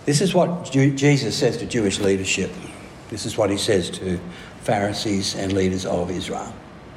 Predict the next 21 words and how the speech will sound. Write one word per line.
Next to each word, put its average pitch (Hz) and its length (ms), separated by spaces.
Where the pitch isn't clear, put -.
He 104 120
says, 107 280
"You 123 120
belong 104 380
to 107 100
your 104 200
father, 92 640
the 98 80
devil, 95 440
and 104 160
you 107 80
carry 113 400
out 101 200
your 101 140
father's 87 480
desires. 120 1000
And 104 120
he 135 120
was 120 140
a 104 60
murderer 110 720